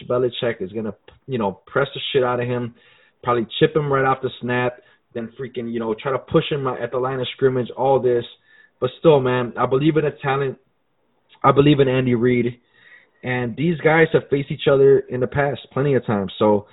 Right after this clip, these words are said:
I think Andy Reid is a smart enough coach to figure out how to get Kelce involved, you know. So I think Belichick is gonna, I think we're gonna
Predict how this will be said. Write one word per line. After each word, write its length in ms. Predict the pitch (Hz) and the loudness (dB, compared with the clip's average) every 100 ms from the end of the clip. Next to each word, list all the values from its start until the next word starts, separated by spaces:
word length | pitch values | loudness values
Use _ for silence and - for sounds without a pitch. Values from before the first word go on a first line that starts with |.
| _ - | _ -6
I 140 | 107 | -4
think 260 | - 147 143 | -2 -4 -2
Andy 220 | 135 135 | -2 -2
Reid 340 | 123 135 139 123 | -2 -2 0 0
is 160 | 110 | -2
a 60 | 110 - | -8 -8
smart 220 | 113 120 | 0 2
enough 220 | 123 123 - | 2 -2 -4
coach 240 | - 139 131 - - _ - | -2 -2 -4 -12 -16 _ -12
to 80 | - - | -10 -4
figure 300 | 127 127 127 | 0 2 4
out 340 | 131 123 - _ _ - | 2 0 -6 _ _ -20
how 240 | - 120 | -8 -4
to 100 | 123 | -2
get 220 | 120 113 - | -2 -4 -2
Kelce 480 | 127 - - 117 110 | -2 -2 -10 -10 -8
involved, 640 | 107 95 120 120 104 - _ _ _ _ - | -8 -2 0 0 -2 -8 _ _ _ _ -10
you 120 | 110 | -6
know. 280 | 107 104 98 - | -2 -2 -4 -6
So 300 | 113 101 95 - _ - | -2 0 0 -6 _ -12
I 80 | - | -6
think 240 | 143 113 | -6 -2
Belichick 480 | 127 139 131 131 123 | 2 2 2 -2 -2
is 120 | 110 | -4
gonna, 180 | 120 120 - - - - | -4 -4 -8 -20 -20 -12
I 60 | 110 | -4
think 180 | 180 170 | -2 0
we're 100 | 196 | 4
gonna 180 | 208 | 4